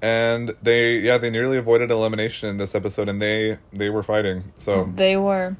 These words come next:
Speaker 1: that, th-, they were my winner picks, actually, last episode. So, yeah. Okay, back to the fast forward task. So Gary and Dave and Shola and Doyen go for it, and Gary and Dave are absolutely brutal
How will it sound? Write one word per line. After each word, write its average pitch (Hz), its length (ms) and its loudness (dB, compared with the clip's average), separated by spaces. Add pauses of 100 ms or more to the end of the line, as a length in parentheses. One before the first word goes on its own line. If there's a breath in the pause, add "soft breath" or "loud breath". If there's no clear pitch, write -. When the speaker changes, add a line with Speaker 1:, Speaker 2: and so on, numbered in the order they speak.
Speaker 1:
that, 117 280 2
th-, 110 180 -2
they 113 140 4
were 147 120 0
my 135 180 0
winner 123 240 -2
picks, 101 320 -2
actually, 98 360 -2
last 98 260 -4
episode. 98 460 -4
So, 104 300 -8 (240)
yeah. 120 240 0 (160)
Okay, 151 160 6
back 156 200 6
to - 60 -6
the 185 80 -2
fast 147 260 4
forward 135 240 0
task. 107 360 0
So 127 360 2 (380 soft breath)
Gary 151 280 6
and 151 80 0
Dave 120 320 2
and 113 300 4
Shola 120 460 2
and 107 160 -2
Doyen 101 380 -2
go 101 160 0
for 101 240 -2
it, 107 240 -4
and 107 280 -2
Gary 131 260 -2
and 123 100 -6
Dave 107 180 2
are 104 60 0
absolutely 98 400 -2
brutal 92 440 -4